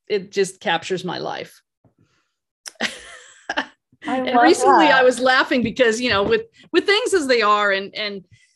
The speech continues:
Speaker 1: you know, just, I, I used to only think of it in the first quadrant. So it was positive real numbers and, and positive imaginary <laughs> numbers. And, and this, the other night I woke up in the middle of the night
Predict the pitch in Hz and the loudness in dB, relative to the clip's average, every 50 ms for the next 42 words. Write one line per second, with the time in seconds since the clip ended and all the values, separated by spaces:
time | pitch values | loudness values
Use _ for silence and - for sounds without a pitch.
0 | _ _ _ _ _ _ - - 285 277 240 233 233 226 262 262 - - _ 240 | _ _ _ _ _ _ -10 -4 -2 0 2 2 2 0 -4 -8 -10 -8 _ -2
1 | 262 285 285 - 285 294 294 403 - - 403 294 320 311 302 277 262 294 294 285 | -2 -2 0 -2 0 2 2 2 2 2 0 0 2 2 0 0 -2 -4 -4 -4
2 | 330 277 254 247 240 233 - - 247 247 240 - _ - 208 226 285 233 214 170 | -4 -4 -4 -6 -8 -8 -4 -4 -4 -4 -4 -8 _ -8 -8 -8 -8 -10 -12 -14
3 | 123 _ _ _ _ _ _ _ _ _ _ - - 269 262 269 247 247 240 240 | -16 _ _ _ _ _ _ _ _ _ _ -6 -4 0 2 2 2 4 4 4
4 | 226 214 202 180 - - _ _ _ _ _ _ _ _ _ _ _ - - 254 | 4 2 0 -2 -8 -16 _ _ _ _ _ _ _ _ _ _ _ -8 -6 -4
5 | 240 262 311 311 320 330 330 262 294 294 294 285 285 277 277 285 277 269 294 294 | -2 -2 -2 -2 -2 -4 -4 -6 -4 -4 -4 -4 -4 -6 -8 -8 -8 -8 -6 -8
6 | 294 269 240 240 214 208 185 - - 208 208 202 - - - 226 233 254 277 254 | -8 -8 -10 -10 -12 -12 -14 -12 -12 -12 -12 -12 -16 -8 -2 0 2 2 2 0
7 | 240 262 226 233 220 214 214 226 262 262 262 247 226 220 208 196 202 190 254 214 | -2 -4 -4 -4 -2 -2 -2 -2 -4 -4 -6 -6 -6 -6 -6 -6 -6 -6 -6 -4
8 | 180 254 269 240 - 285 233 254 254 - _ _ _ _ _ - 269 285 277 - | -4 -4 -4 0 0 0 0 0 -4 -8 _ _ _ _ _ -2 0 0 0 -2
9 | - - - 320 294 320 330 277 247 240 262 262 247 226 226 226 226 240 233 233 | -6 -8 -4 -2 -2 -2 -2 -4 -2 -2 0 0 -2 -2 -4 -4 -4 -6 -6 -6
10 | 233 226 220 220 220 220 208 208 208 208 208 208 208 196 | -10 -12 -10 -8 -8 -6 -6 -6 -4 -4 -4 -4 -4 -6